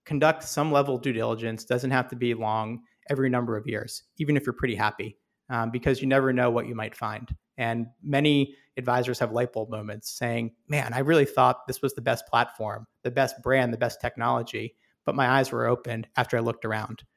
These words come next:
And then you can go back to the firm and say, "Hey, I'm staying from a position of strength because it's the right fit, and it's the right fit for my clients,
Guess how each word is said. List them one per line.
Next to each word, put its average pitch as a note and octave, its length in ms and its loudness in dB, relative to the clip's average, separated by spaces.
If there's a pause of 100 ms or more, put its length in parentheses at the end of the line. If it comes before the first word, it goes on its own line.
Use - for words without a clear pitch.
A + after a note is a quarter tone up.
(180)
And C#3 120 2
then D3 120 6
you C#3+ 60 4
can D3 140 -2
go C3+ 100 4
back C3+ 180 6
to - 100 -16
the C3 60 -6
firm C#3 400 2
and B2 100 -2
say, B2 320 2 (140)
"Hey, A#2 320 -4
I'm B2+ 140 0
staying C3+ 420 2
from C3 220 -2
a A2+ 40 -6
position A#2+ 360 -4
of A2 80 -6
strength - 440 -4 (240)
because B2+ 300 2
it's B2 140 -8
the A#2+ 100 -4
right A#2 220 -2
fit, - 280 -6 (220)
and C3 80 -4
it's B2 120 -6
the B2+ 80 -4
right A#2+ 160 2
fit - 220 -2
for B2+ 60 -6
my A2+ 140 -4
clients, A2 520 -2